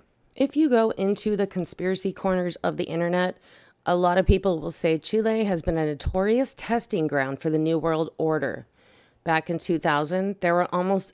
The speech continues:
zero black people in Chile. So the government started flying in Haitians by charter plane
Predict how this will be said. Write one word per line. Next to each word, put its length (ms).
zero 420
black 340
people 320
in 160
Chile. 480
So 600
the 100
government 380
started 380
flying 400
in 100
Haitians 640
by 180
charter 460
plane 380